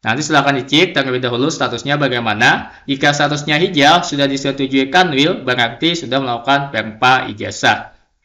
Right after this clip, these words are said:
Ini kami contohkan yang belum melakukan ajuan tanpa. Caranya, tinggal klik ajukan tanpa.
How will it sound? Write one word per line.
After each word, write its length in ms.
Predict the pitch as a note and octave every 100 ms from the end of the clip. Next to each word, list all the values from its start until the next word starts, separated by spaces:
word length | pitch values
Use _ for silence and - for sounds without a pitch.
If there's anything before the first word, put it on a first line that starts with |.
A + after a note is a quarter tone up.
| _ _ _ _ _
Ini 160 | C3+ E3
kami 240 | E3 D3+
contohkan 640 | D3 C3+ B2+ B2+ D3+ E3
yang 160 | C#3+ C3
belum 320 | B2 C3+ E3
melakukan 480 | D3 B2+ A#2+ B2+ A#2+
ajuan 320 | A#2+ B2 A#2
tanpa. 560 | A2+ A2 A#2+ C3+ D#3+ -
Caranya, 720 | C3+ A2+ G#2+ G#2 A#2 D3+ -
tinggal 480 | B2+ A#2+ C3+ C#3 -
klik 320 | F#3+ F#3+ -
ajukan 560 | A#2 A2+ A#2 A#2 A2 G#2+
tanpa. 400 | G#2+ - G#2+